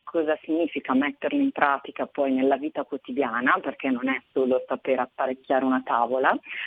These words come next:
ma è proprio un modo per riuscire a entrare in contatto con le altre persone.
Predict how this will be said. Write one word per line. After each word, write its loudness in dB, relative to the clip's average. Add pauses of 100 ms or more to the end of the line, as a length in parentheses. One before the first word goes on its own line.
(280)
ma 4
è 0
proprio 2 (180)
un -4
modo 0
per 2
riuscire 0
a -2
entrare 0
in -2
contatto 0
con 0
le 4
altre -4
persone. -4